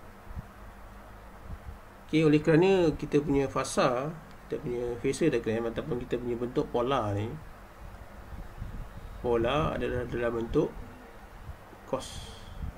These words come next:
Jadi, kita kena terjemah balik kita punya sin dalam bentuk cos, iaitu, uh, V sama dengan omega L sat-, L I M cos omega T tambah phi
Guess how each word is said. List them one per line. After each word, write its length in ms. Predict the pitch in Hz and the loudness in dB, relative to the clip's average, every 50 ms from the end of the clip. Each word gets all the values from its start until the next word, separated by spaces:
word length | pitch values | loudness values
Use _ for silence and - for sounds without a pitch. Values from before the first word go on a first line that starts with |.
| - - - - - - - - - - - - - - - - - | -12 -12 -12 -12 -12 -10 -10 -12 -12 -12 -12 -12 -12 -12 -14 -6 -4
Jadi, 240 | - 127 143 151 156 | -2 0 0 -2 -2
kita 400 | 156 - - - - - 151 147 | -4 -8 -10 -10 4 4 6 6
kena 320 | - - 131 143 175 208 214 214 214 - - - - - | 6 6 6 6 6 6 6 4 0 -4 -8 -10 -12 0
terjemah 480 | - 156 151 135 147 156 202 208 175 156 | 2 2 4 6 4 6 6 8 8 8
balik 400 | 139 127 123 131 135 147 143 - - | 6 6 6 4 4 2 0 -2 -4
kita 120 | - 135 | -2 -2
punya 80 | 123 120 | -2 0
sin 400 | - 147 135 135 139 143 143 131 | 0 2 2 4 4 4 4 2
dalam 200 | 123 117 117 110 | 2 0 0 0
bentuk 320 | 113 113 110 110 - 113 - - | 0 -2 -2 -2 -4 -4 -4 -4
cos, 320 | - 165 - - - - - - - - - - - - - - - - - - - - - - - - | -4 -6 -6 -6 -10 -14 -14 -14 -16 -16 -14 -12 -12 -12 -12 -12 -14 -14 -16 -16 -16 -16 -10 -10 -6 -4
iaitu, 400 | - - - - - 147 160 233 220 - - - - - - - - - - - - - - - - - - - - | -2 -2 -2 0 4 4 4 4 2 -2 -6 -12 -12 -12 -12 -12 -12 -12 -14 -16 -16 -14 -12 -10 -10 -10 -8 -6 -6
uh, 240 | 123 - 117 117 117 120 | -4 -4 -2 -2 -2 2
V 240 | 139 175 208 214 185 | 6 8 8 8 8
sama 240 | 151 156 143 123 123 | 8 6 4 4 4
dengan 320 | 127 131 143 165 190 175 - - | 4 4 4 4 4 2 -2 -2
omega 400 | 143 123 113 110 107 - 143 156 156 | -2 -2 -2 -2 0 2 2 2 4
L 160 | - 160 143 135 | 2 2 0 2
sat-, 240 | - 139 120 - - - - - - | 0 -2 -4 -6 -8 -12 -14 -8 -2
L 320 | - 131 139 160 196 247 254 - - - - - - - - - - - | 0 2 4 4 4 2 -2 -4 -6 -6 -6 -6 -6 -8 -10 -10 -8 -6
I 80 | 127 120 123 | -4 -2 0
M 160 | 143 185 202 190 - | 0 0 0 0 0
cos 320 | - 131 135 - - - | 0 0 0 -2 -6 -6
omega 320 | - 123 113 110 117 117 117 - | -6 -4 -4 -2 -2 -2 -4 -2
T 320 | - 139 151 175 196 202 - - | -2 -2 0 0 -2 -4 -4 -4
tambah 320 | - 127 120 113 110 113 107 110 - - - | -4 -2 -2 -2 -2 -4 -6 -8 -12 -8 -4
phi 240 | - 127 131 160 226 | -2 0 0 0 0